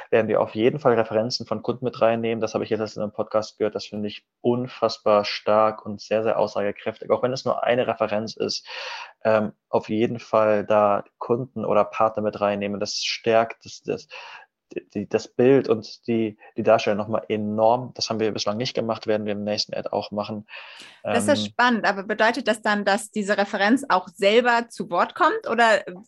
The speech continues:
Speaker 2: erzählt Philipp dann quasi in dem Fall nur, was
Speaker 1: Philipp erzählt
Speaker 2: jemand
Speaker 1: das in
Speaker 2: gesagt
Speaker 1: dem
Speaker 2: hat?
Speaker 1: Fall.
Speaker 2: Okay. Mhm.
Speaker 1: Also wir, wir geben in dem, im nächsten Briefing dann ab, ähm,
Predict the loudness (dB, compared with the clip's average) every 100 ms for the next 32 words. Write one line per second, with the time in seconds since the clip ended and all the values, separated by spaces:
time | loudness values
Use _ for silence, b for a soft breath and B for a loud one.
0 | _ _ _ -2 -2 2 4 4 4 2
1 | 2 2 -2 -2 2 2 0 -2 -2 -2
2 | 0 0 0 0 2 0 -2 _ -20 -2
3 | 2 4 2 2 2 2 2 0 -2 -4
4 | -4 -4 -4 -12 -14 -14 -8 -2 0 0
5 | 2 4 4 4 2 2 2 0 0 -2
6 | -2 -4 -2 -2 -2 -4 -4 -4 -4 -2
7 | 0 -2 -4 B B B -2 0 0 -2
8 | -6 -10